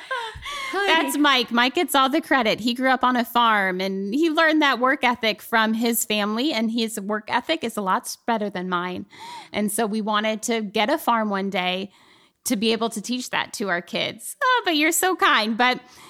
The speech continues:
Speaker 2: so as they've been earning money, Janie, I saw one child in particular was really struggling with this,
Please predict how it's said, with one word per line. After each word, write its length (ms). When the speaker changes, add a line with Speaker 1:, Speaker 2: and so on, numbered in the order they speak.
Speaker 2:
so 220
as 220
they've 180
been 120
earning 300
money, 260
Janie, 420
I 140
saw 340
one 220
child 340
in 100
particular 580
was 200
really 300
struggling 680
with 260
this, 300